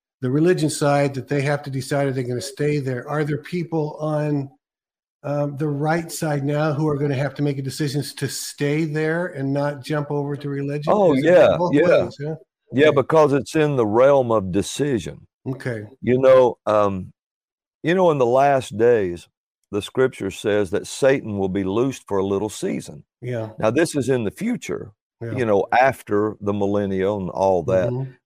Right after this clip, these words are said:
Speaker 2: But he'll be loosed for a little season to go and tempt the nations one more time.
Speaker 1: Crazy.
Speaker 2: other words, it, it brings people to a point of decision at some place.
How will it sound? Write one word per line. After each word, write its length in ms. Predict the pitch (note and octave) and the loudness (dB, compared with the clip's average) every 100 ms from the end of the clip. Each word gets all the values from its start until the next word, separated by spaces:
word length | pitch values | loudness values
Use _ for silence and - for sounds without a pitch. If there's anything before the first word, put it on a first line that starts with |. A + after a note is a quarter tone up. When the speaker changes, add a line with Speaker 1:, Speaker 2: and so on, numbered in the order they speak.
| - | -4
Speaker 2:
But 180 | A#2 A2+ | 0 0
he'll 260 | B2 D3 | 2 2
be 180 | D3 C#3+ | 2 0
loosed 580 | A2+ C#3+ F#3+ D3 - - | 2 2 2 0 -4 -16
for 200 | - B2+ | -2 2
a 60 | A2+ | 2
little 240 | C3+ B2 | 2 0
season 580 | G#2 - F#3+ E3+ A2+ G#2+ | -2 -2 -2 -2 -6 -6
to 100 | A2+ | -6
go 380 | G#2+ B2 C3 B2+ - | 0 4 4 2 0
and 340 | A2 G#2+ G2 _ _ | -2 -2 -4 _ _
tempt 360 | - F#3 E3+ - | -2 0 0 -2
the 140 | A2 A#2+ | -4 -2
nations 720 | C3+ D#3+ - F#2 F#2 A2 - _ _ _ | 0 -2 -4 -6 -8 -10 -14 _ _ _
one 260 | - A#2+ B2+ | -2 0 2
more 200 | A#2 G#2 | 0 -2
time. 500 | - D3+ D#3 - - _ _ _ _ | -2 -4 -4 -8 -14 _ _ _ _
Speaker 1:
Crazy. 280 | - A2+ A#2+ | -10 -2 4
Speaker 2:
other 220 | D#3+ E3 | 4 4
words, 420 | B2+ B2 C3 A2+ - | 4 4 4 0 -12
it, 200 | - E2 - E2+ _ _ - | -14 -14 -16 -20 _ _ -14
it 180 | A#2 G2+ | -10 -2
brings 340 | C3 F3 D#3 | 0 0 -4
people 360 | - D3 C3 B2+ | -4 -4 -2 -4
to 180 | C3 B2+ | 0 0
a 40 | |
point 320 | - C#3+ D3 | -2 -6 -4
of 120 | A2 F#2 | -4 -4
decision 640 | G#2 - D#3+ D3 F2+ E2+ | -6 -2 -2 0 -2 -6
at 120 | - | -8
some 300 | - A#2 G#2 | -4 -2 -2
place. 480 | - F2+ - - - | -6 -8 -8 -10 -20